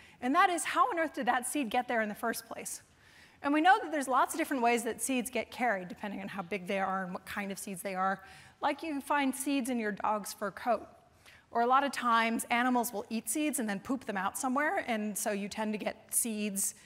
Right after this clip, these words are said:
in an environment surrounded by poop in certain places. But, like, that wouldn't happen in the desert. Now, there's no freeways in our body. Well, actually, there kinda are. We have what's called the vasculature system.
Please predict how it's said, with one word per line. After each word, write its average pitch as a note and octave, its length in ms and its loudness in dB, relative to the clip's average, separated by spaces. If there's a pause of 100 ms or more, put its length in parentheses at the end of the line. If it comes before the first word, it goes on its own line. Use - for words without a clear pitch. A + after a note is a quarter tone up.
(360)
in A3 100 0
an G#3+ 80 0
environment G#3 480 2
surrounded G3 400 -4
by G3 60 -6
poop A3+ 400 -8
in G#3+ 100 -2
certain G3 260 -6
places. A3 540 -4 (400)
But, - 80 0
like, A3+ 180 4
that A#3 140 2
wouldn't A#3 160 -2
happen G3 240 -6
in F#3+ 80 -10
the F#3 60 -12
desert. - 320 -12 (1160)
Now, C4 380 6 (880)
there's D4+ 220 0
no F#4+ 80 4
freeways C#4 500 2
in G#3+ 80 -2
our G3 80 0
body. F3+ 340 -6 (300)
Well, B3+ 320 -2
actually, E4+ 300 -4
there F4 80 -2
kinda F4+ 340 -4
are. - 260 0 (520)
We D4+ 140 -2
have E4 180 4
what's D#4+ 160 0
called B3+ 220 4
the A#3 80 2
vasculature G3 800 2
system. - 540 -4